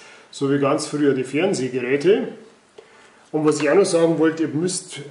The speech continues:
für diese Schnitzerei wirklich in keinen Heimwerkerladen gehen oder noch schlimmer, online irgend teures Lindenholz bestellen, da langt völliges Restholz, das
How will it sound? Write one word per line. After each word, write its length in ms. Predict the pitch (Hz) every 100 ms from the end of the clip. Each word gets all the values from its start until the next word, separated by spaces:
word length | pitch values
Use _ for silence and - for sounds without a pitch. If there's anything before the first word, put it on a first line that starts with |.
| 165
für 160 | 147 143
diese 260 | 156 175
Schnitzerei 520 | 147 151 143 127 127
wirklich 420 | 131 135 131 - - _ _ -
in 140 | 139
keinen 460 | - 127 139 143 131
Heimwerkerladen 680 | 139 151 143 143 135 135 131
gehen 180 | 139 143
oder 180 | 135
noch 180 | 131 135
schlimmer, 400 | - 143 151 139 - - - _
online 440 | 165 170 151 147 151
irgend 240 | 151 151
teures 320 | 147 135 131
Lindenholz 460 | 156 165 147 131 127
bestellen, 380 | - 127 143 127
da 80 | 127
langt 320 | 117 123 -
völliges 480 | - 151 143 135 120
Restholz, 460 | 127 - 135 131
das 200 | - 131